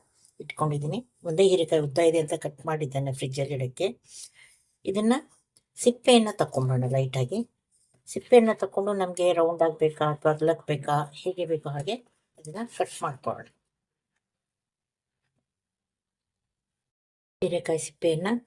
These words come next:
ತಕೊಂಡಿದ್ದೀನಿ. ಈ ತೆಗೆದ ಸಿಪ್ಪೆಯನ್ನ ನಾವು ಚಟ್ನಿಯನ್ನ ಮಾಡ್ಬೋದು. ಹಾಗೆ ಇದನ್ನ ಇದು ಎತ್ತಿಟ್ಕೊಳ್ತೀನಿ. ಚೆನ್ನಾಗತ್ತೆ ಇದನ್ನ ಚಟ್ನಿಯನ್ನ ಮಾಡಿದ್ರೆ. ಈಗ ಹೀರೆಕಾಯಿ ಬಜ್ಜಿಗೆ ಬೇಕಾದಂತಹ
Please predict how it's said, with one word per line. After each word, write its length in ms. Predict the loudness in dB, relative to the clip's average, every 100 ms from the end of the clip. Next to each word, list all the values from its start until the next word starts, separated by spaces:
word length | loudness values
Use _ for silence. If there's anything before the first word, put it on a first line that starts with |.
| _ -8
ತಕೊಂಡಿದ್ದೀನಿ. 580 | -4 0 0 0 -2 -4 -6 _ _ -20 -20 _ -4 0
ಈ 40 | 0 -2 0
ತೆಗೆದ 260 | 0 0 -2 -6
ಸಿಪ್ಪೆಯನ್ನ 460 | -2 0 0 -2 -8
ನಾವು 160 | -8 -10 -12 -6 -6
ಚಟ್ನಿಯನ್ನ 460 | -4 -4 -4 -4 -6
ಮಾಡ್ಬೋದು. 340 | -6 -6 -6 -8
ಹಾಗೆ 300 | -8 -8 -6
ಇದನ್ನ 240 | -6 -6 -6
ಇದು 140 | -6 -8 _ _ _ _
ಎತ್ತಿಟ್ಕೊಳ್ತೀನಿ. 720 | -10 -4 -4 -2 -4 -2 -4 -4 _ _ _ _ _ _ _ _ _ _ _ _ _ -6
ಚೆನ್ನಾಗತ್ತೆ 520 | -2 0 -2 -2 -2
ಇದನ್ನ 280 | -2 -4 -4 -2 -2 -6 _ _ _ -6
ಚಟ್ನಿಯನ್ನ 540 | -6 -4 -2 0 -2 -6 _ -6
ಮಾಡಿದ್ರೆ. 360 | -4 -2 -6 -14 -18 _ _ _ _ _ _ _ _ _ _ _ _ _ _ -6
ಈಗ 120 | -2 2
ಹೀರೆಕಾಯಿ 380 | 4 4 2 -2 -2
ಬಜ್ಜಿಗೆ 300 | -2 0 2
ಬೇಕಾದಂತಹ 680 | 2 0 -2 -2 -4 -6